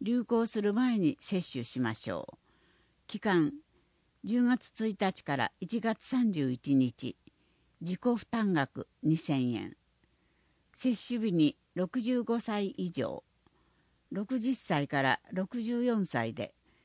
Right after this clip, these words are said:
心臓や腎臓などの内部疾患で、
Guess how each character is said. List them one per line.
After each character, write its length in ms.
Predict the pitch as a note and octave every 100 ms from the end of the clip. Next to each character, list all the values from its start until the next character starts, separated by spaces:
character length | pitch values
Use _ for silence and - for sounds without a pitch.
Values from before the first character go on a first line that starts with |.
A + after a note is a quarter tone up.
| _ _
心 380 | - - A3 A#3
臓 240 | G#3+ G3
や 200 | F#3+ F3
腎 280 | F#3 G#3 B3
臓 260 | A#3 A#3 A3+
な 160 | G3+
ど 160 | E3 D3
の 160 | C#3+ -
内 240 | F#3 A3 A#3
部 120 | B3
疾 260 | - A3 -
患 280 | D3 C3 G#2+
で、 180 | G#2+